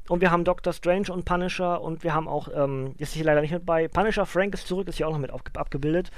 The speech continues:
Und dann gibt's ja noch das Crossover mit, ähm, mit Daredevil. Das, ähm, Doctor Strange, genau, das, das Daredevil, äh, Crossover ist in dieser Aufmachung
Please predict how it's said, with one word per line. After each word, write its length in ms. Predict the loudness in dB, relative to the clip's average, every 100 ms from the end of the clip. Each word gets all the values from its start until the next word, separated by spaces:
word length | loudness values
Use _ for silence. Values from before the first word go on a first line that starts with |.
| -12 -12 -10 2
Und 80 | 4
dann 140 | 4
gibt's 200 | 2 2
ja 80 | 2
noch 180 | 2 0
das 240 | -2 -2
Crossover 680 | -2 -2 -2 -2 0 2 2
mit, 640 | 0 0 0 -2 -8 -8 -4
ähm, 760 | -2 -2 -2 -2 -4 -4 -6 -8 -12 -12 -10 -10 -4
mit 180 | 0 4
Daredevil. 480 | 4 4 0 -4 -10 -12 -14 -14 -12 -2
Das, 540 | 2 2 0 -4 -10 -2
ähm, 520 | 2 2 0 -2 -2
Doctor 260 | -2 -2 -4
Strange, 500 | -2 0 0 0 -4 -6 -8 -8 -2
genau, 340 | 2 2 2 -6 -12 -14 -6
das, 400 | -2 -2 -4 -12 -14 -14 -14 -14 -14 -6
das 180 | -4 4
Daredevil, 440 | 6 6 6 4 2 -12 -8 0
äh, 360 | 2 2 0 -6 -12 -14 -14 -6
Crossover 640 | 0 0 0 -2 2 0 -2 -8 2
ist 260 | 2 2
in 340 | 0 0 0 0
dieser 280 | 6 6
Aufmachung 600 | 6 0 0 0 0 -2